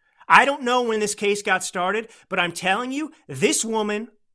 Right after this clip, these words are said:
just got trumped. This is unjust what just happened to her.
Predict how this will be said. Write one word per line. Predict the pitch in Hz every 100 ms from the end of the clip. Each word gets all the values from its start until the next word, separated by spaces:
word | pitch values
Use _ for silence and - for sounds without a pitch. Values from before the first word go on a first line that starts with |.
| _
just | 147 208 208
got | 185 170
trumped. | - 180 135 - - _ _ _ _ _ _ _ _ _ _ _ _ _ _ _ _ _ _ _
This | 139 151 302 349
is | - - _ _
unjust | 208 339 247 180 220 226
what | 202 208
just | 196
happened | 196 185 185
to |
her. | 165 151